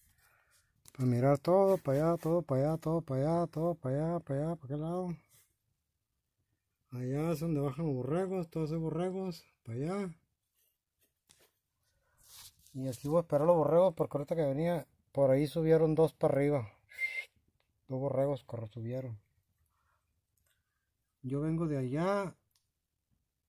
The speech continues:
de allá, ¿qué lado? Del lado norte.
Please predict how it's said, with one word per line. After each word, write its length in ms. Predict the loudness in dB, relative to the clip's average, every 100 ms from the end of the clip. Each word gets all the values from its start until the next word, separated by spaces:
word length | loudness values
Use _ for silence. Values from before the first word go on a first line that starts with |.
| -10
de 200 | -6 -4
allá, 400 | -4 -2 -2 -4
¿qué 180 | -4 -2
lado? 340 | 2 4 4
Del 140 | 2 2
lado 800 | 2 2 0 0 0 0 -2
norte. 1160 | -2 -2 -2 0 2 4 4 2 0 -2 -2